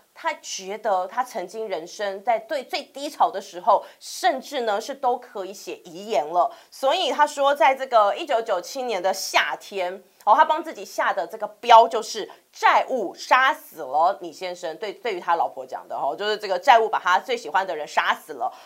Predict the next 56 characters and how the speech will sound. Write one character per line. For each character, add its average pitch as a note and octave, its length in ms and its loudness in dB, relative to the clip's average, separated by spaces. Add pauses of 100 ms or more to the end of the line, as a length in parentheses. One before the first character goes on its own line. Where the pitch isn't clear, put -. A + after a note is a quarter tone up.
哦， F3+ 160 4
所 B3+ 140 2
以 D#4+ 100 2
他 - 180 6
的 B3 140 0
甚 E4 220 0
至 D4+ 80 -10
帮 D4 180 2
自 D4 100 -10
己 A3+ 120 -10
写 A3 140 -4
了 E3 160 -4
一 E3+ 60 -8
个 F#3+ 160 2
副 F#3+ 360 -8
文， C#3+ 280 -4
他 D4+ 140 4
的 D4 60 4
副 D4 120 0
文 G3+ 160 0
写 G#3 140 -6
什 A3+ 140 -8
么 F#3 80 -6
呢？ G3+ 300 0 (380)
强 A#3 240 6
汉 E4 200 4
森 C4 340 2
四 D4 220 -6
十 B3 160 -10
一 G#3 180 -14
岁， G#3 320 0
哈， F#3 180 8
这 G#3+ 140 -6
个 G#3+ 280 8
俄 D#4+ 200 10
亥 B3+ 260 8
俄 B3+ 140 4
州 G#3+ 320 6 (220)
皮 A3 320 -8
克 C#4+ 260 6
灵 E3+ 180 -6
顿 G#3 240 -2
镇 F#3 240 -2
人， C#3+ 220 -6
哈， E3+ 220 2
于 G#3+ 100 -12
周 C#4 320 6
二 A#3 300 4
逝 - 240 -12
世， - 360 -14
哈， D3+ 120 -14
离 D#3+ 100 -10
开 F3 180 -2
人 C#3+ 160 -10
世 G3 200 -8
了。 F3 260 2